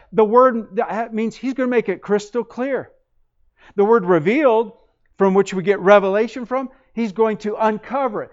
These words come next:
In other words, when you stand before Christ, by the way, this is not a comforting thought, but I want it to be,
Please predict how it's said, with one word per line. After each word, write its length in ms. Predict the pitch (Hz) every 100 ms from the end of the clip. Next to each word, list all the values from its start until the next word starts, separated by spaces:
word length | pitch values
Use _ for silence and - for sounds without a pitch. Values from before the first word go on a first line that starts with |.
| _ -
In 100 | 277
other 140 | 269
words, 200 | 240 165
when 180 | 214 214
you 180 | 254 320
stand 360 | - 269 240
before 280 | 196 - 180
Christ, 560 | - 240 175 120 - 175
by 180 | 302
the 60 | 320
way, 140 | 294
this 300 | 185 294 339
is 160 | 330 226
not 340 | 254 240 202 _ _ _ -
a 120 | 247
comforting 640 | 240 - 320 339 277 202
thought, 460 | - 160 151 233 - _ -
but 140 | 240
I 140 | 240
want 420 | 220 220 262 370 403
it 140 | -
to 120 | 202
be, 340 | 160 160 170